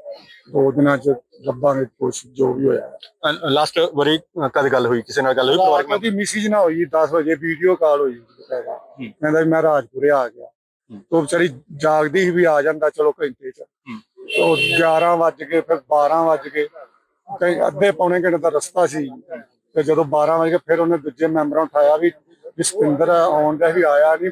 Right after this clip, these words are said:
Speaker 1: ਵੇਖੋ ਸਹੀ। ਫਿਰ ਸਾਨੂੰ ਵੀ ਫੋਨ ਕੀਤਾ ਸੀ, ਜਦੋਂ ਆਏ ਆ ਜੀ, ਫਿਰ ਉਹ ਗੱਡੀ ਅਸੀਂ ਇੱਥੇ ਗੱਡੀ ਪਹਿਲਾਂ ਸਿੱਧਾ ਲੰਘ ਗਏ, ਫਿਰ ਇਹ ਗੱਡੀ ਵੇਖੀ, ਫਿਰ ਅਸੀਂ ਮੁੜ ਕੇ ਆਏ। ਗੱਡੀ ਜਦੋਂ ਖੋਲੀ, ਗੱਡੀ ਖੁੱਲੀ ਹੋਈ ਸੀ, ਵਿੱਚ ਵੇਖਿਆ ਖੂਨ ਦੇ ਨਿਸ਼ਾਨ।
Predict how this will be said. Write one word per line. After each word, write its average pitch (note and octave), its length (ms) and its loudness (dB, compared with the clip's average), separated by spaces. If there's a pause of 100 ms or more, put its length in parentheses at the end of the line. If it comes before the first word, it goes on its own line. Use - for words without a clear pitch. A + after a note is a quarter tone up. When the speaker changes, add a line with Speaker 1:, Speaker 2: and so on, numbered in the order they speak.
(140)
Speaker 1:
ਵੇਖੋ D#3+ 320 -2
ਸਹੀ। C3+ 200 -8 (560)
ਫਿਰ D#3 140 0
ਸਾਨੂੰ D#3+ 320 0
ਵੀ F3 60 2
ਫੋਨ F3 280 0
ਕੀਤਾ F3+ 300 0
ਸੀ, F3+ 60 2
ਜਦੋਂ E3+ 300 0
ਆਏ E3 140 0
ਆ E3+ 80 2
ਜੀ, D#3+ 100 -8
ਫਿਰ D3+ 140 -4
ਉਹ D3+ 140 -2
ਗੱਡੀ C#3+ 220 -12 (320)
ਅਸੀਂ E3+ 100 4
ਇੱਥੇ E3 180 0
ਗੱਡੀ D#3 340 0
ਪਹਿਲਾਂ E3+ 240 0
ਸਿੱਧਾ D#3 320 -2
ਲੰਘ F#3 260 2
ਗਏ, F3 100 0 (360)
ਫਿਰ D#3+ 100 0
ਇਹ F#3 80 2 (100)
ਗੱਡੀ D#3+ 240 -2
ਵੇਖੀ, E3 280 -2
ਫਿਰ E3 120 0
ਅਸੀਂ E3+ 180 2
ਮੁੜ D3+ 140 0
ਕੇ D#3+ 180 -2
ਆਏ। D3+ 200 4 (440)
ਗੱਡੀ D3 200 -2
ਜਦੋਂ D#3 280 2
ਖੋਲੀ, D3+ 420 0 (160)
ਗੱਡੀ D3 160 0
ਖੁੱਲੀ D3 280 0
ਹੋਈ E3+ 160 2
ਸੀ, - 180 0 (500)
ਵਿੱਚ D#3 240 -2
ਵੇਖਿਆ D3+ 300 0
ਖੂਨ C3+ 320 -4
ਦੇ D3 60 2
ਨਿਸ਼ਾਨ। C3+ 420 -2